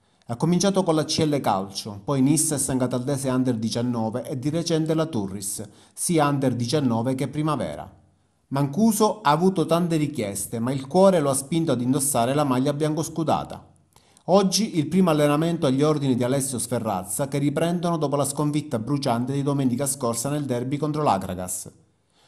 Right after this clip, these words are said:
C'è ancora molta delusione in casa Nissa per una sconfitta avvenuta nei minuti di recupero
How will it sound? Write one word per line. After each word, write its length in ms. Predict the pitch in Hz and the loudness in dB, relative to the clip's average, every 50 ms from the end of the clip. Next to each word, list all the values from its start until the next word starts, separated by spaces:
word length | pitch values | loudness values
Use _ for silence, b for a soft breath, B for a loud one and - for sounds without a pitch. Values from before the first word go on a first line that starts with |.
| _ - | _ -6
C'è 160 | - - 180 | 0 2 2
ancora 320 | 180 180 175 185 185 180 | 2 4 6 6 6 6
molta 320 | 175 175 180 175 170 170 151 | 6 6 4 2 2 0 0
delusione 520 | 151 151 151 147 147 - 135 117 113 113 | 0 0 0 -2 -2 0 0 0 0 0
in 60 | 113 | -2
casa 240 | 110 123 120 113 123 | -2 -4 -4 -4 -2
Nissa 440 | 123 135 147 143 143 - - 135 127 | -2 0 0 0 0 0 -2 -2 -2
per 120 | - 135 | -2 -2
una 100 | 143 147 | -2 -2
sconfitta 520 | 139 143 - 156 151 147 151 190 190 - 160 | -4 -4 -2 -2 -2 -2 -2 -4 -2 0 -2
avvenuta 420 | 135 131 131 143 160 170 160 151 | 0 0 0 0 0 0 0 0
nei 100 | 127 123 | 0 2
minuti 360 | 123 127 131 151 156 147 143 | 4 4 4 2 2 0 0
di 120 | 127 120 117 | 0 0 0
recupero 600 | 110 117 110 - 113 101 95 104 104 98 101 | 0 -4 -4 -4 -6 -6 -6 -6 -8 -10 -10